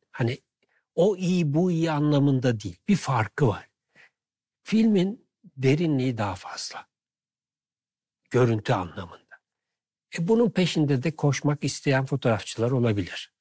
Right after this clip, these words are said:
Dijital sonuçta sıfır bir ile inşa edilen bir şey. Ve, ve bir matematiksel veri gibi karelerden oluşturuyorsunuz. Ne kadar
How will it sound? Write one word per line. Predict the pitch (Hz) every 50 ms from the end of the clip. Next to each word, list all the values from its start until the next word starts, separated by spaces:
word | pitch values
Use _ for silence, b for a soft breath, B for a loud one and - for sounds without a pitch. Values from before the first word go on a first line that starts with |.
| _ -
Dijital | 165 175 180 190 208 - - - - 190 196 196 196 208 175 - - - _ _ _ _ _ _ _ _ _ _ _ _ _ _ _ _ _ _ _ _ _ _ _ _ _ _ _
sonuçta | - - - 202 196 170 143 - - 180 160
sıfır | - - - 185 - - 180 160 147 127 123
bir | 160 160 147
ile | 135 127 123 147 - -
inşa | - 131 123 117 - 135 117 110
edilen | 104 95 85 85 98 92 90 87 85
bir | -
şey. | - - - - - _ _ _ _ _ _ _ _ _ _ _ _ _ _ _ _ _ _ _ _ - 170
Ve, | 170 180 175 - _ _ _ _ _ _ _ _ _ _ _ _ _ _ _ _ - -
ve | 147 165 156 139 143
bir | 160 156 143
matematiksel | 131 123 120 127 127 - 143 131 135 123 - - - - - 165 165 139 113 110
veri | 131 120 123 135 117
gibi | - - - _ _ _ _ _ _ _ _ _ _ _ _ _ _ _ _ _ _
karelerden | - - 214 190 131 92 90 87 87 - - - 92
oluşturuyorsunuz. | 92 - - - - - - - 95 90 87 - - - 104 101 -
Ne | 147 139 123
kadar | - 120 95 98 110 123 127